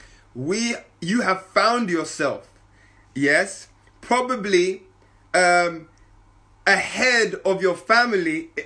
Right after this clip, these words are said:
on a particular spiritual journey. You have seen a call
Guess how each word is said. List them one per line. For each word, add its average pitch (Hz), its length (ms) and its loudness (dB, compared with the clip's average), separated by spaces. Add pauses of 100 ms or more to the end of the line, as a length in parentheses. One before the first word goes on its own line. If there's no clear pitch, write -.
(120)
on 196 160 2
a 190 60 2
particular 214 760 -4
spiritual 180 640 0
journey. 139 540 0 (540)
You 220 180 2
have 180 260 2 (140)
seen 240 380 -2
a 190 40 0
call 190 540 0